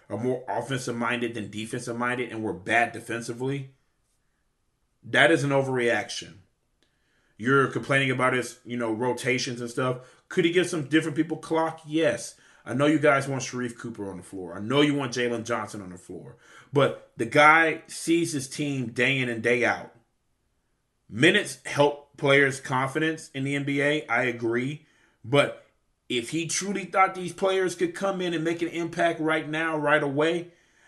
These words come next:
I think they would be on the co-, on the court. I think they would. These overreactions about Nate McMillan being a bad coach after what you saw from him last year,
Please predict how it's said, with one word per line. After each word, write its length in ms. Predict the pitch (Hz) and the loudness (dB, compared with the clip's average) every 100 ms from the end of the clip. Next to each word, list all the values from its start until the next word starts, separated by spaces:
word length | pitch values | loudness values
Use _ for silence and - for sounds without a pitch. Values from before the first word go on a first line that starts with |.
| - 107 | -8 -2
I 140 | 117 | -2
think 280 | - 160 147 | 2 2 4
they 100 | 156 | 4
would 160 | 156 | 4
be 120 | 139 147 | 2 0
on 140 | 143 | -2
the 40 | |
co-, 380 | 135 135 110 - - 120 131 | -6 -6 -6 -6 -12 -8 -2
on 140 | 131 | 0
the 80 | 120 | 0
court. 380 | 117 92 - - _ _ _ - | -2 -4 -4 -16 _ _ _ -12
I 80 | 110 | -8
think 220 | 123 123 | -4 -2
they 160 | 135 | -2
would. 400 | 131 107 87 - _ _ _ _ _ _ _ _ - - _ | 0 -2 -4 -12 _ _ _ _ _ _ _ _ -20 -20 _
These 340 | 113 117 151 156 | -10 -4 0 4
overreactions 760 | 156 165 165 160 151 156 135 | 4 6 6 6 6 2 -4
about 220 | 139 139 | 0 0
Nate 160 | 139 139 | 0 -2
McMillan 340 | 135 139 135 | -2 -2 -2
being 160 | 131 131 | -2 -2
a 40 | |
bad 300 | 117 127 131 | -2 0 0
coach 280 | - 131 127 - | -2 -4 -4 -4
after 260 | 131 127 | -6 -4
what 300 | 110 117 120 | -4 -4 -6
you 100 | 143 | -8
saw 280 | 131 135 131 | -8 -4 -2
from 220 | 135 120 | -4 -8
him 260 | 120 123 117 | -8 -6 -4
last 400 | 117 123 123 - | -2 -2 -2 -6
year, 320 | 127 123 117 | -4 -4 -4